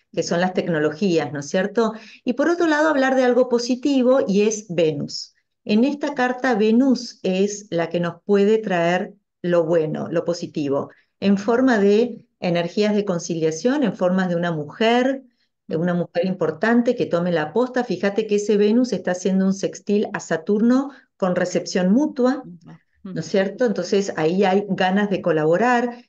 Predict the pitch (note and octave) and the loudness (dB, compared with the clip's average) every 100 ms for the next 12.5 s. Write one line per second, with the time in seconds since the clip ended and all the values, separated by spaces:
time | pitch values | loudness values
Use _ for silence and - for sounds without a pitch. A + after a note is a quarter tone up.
0 | _ F#3+ F#3 G3+ F3 - F#3+ G#3 A3+ F3+ | _ -4 -2 -2 -2 0 0 2 2 2
1 | - F3+ F#3+ F#3 D#3 E3 E3 F#3 G3 G3 | 0 0 0 -2 -2 -2 0 2 4 4
2 | F#3+ G3 G3 A#3+ B3+ - _ _ - D#3+ | 2 2 2 0 -4 -20 _ _ -2 0
3 | D#3+ D#3 D#3+ D#3+ - B3+ B3 A3+ G#3+ E3+ | 0 0 -2 -2 -2 2 4 4 2 0
4 | D#3+ E3 D#3+ F3 F3 D3 C#3+ - A#3+ A#3+ | 0 -2 -4 -8 -4 -6 -6 -4 0 2
5 | A3+ A3+ G3 B2 A2 B2 F#3+ A3 G3+ F#3+ | 2 2 0 -2 -4 -2 0 0 0 0
6 | F#3 B3+ - - - _ - D#3 D#3 D#3 | 0 0 -6 -18 -20 _ -4 2 4 4
7 | D#3 - _ _ - D#3+ D#3 D3+ D3+ D#3 | 0 -10 _ _ -2 0 0 -2 -6 -10
8 | - _ - E3 D#3+ E3+ D#3 F#3+ B3 A3+ | -16 _ -6 -4 -2 -2 0 4 4 4
9 | G#3+ A3 A#3 - D#3+ D3+ D#3+ D#3+ A#3 A#3 | 2 0 -2 -2 -2 -2 -6 -4 -2 0
10 | - G#3+ F#3+ - - G3+ B3 C#4 A#3+ A#3+ | 0 2 0 0 -2 0 2 2 2 2
11 | A#3+ C#4 C4+ G3 F3 A3+ A#3 G#3+ F#3+ A3+ | 2 0 0 -2 0 -2 -2 0 2 2
12 | G#3 - F#3 G3 D4+ | 0 -2 0 0 -2